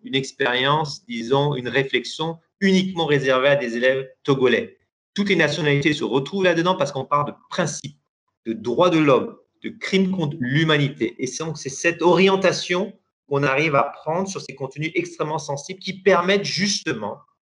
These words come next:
euh, de placer l'élève togolais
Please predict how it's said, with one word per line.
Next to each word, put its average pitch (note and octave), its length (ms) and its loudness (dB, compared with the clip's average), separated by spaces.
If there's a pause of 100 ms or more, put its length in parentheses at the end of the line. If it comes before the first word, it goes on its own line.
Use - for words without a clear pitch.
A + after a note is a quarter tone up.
(1600)
euh, G#2+ 680 0
de G#2 280 -6
placer E3+ 500 0
l'élève C#3 380 0
togolais A#2+ 420 0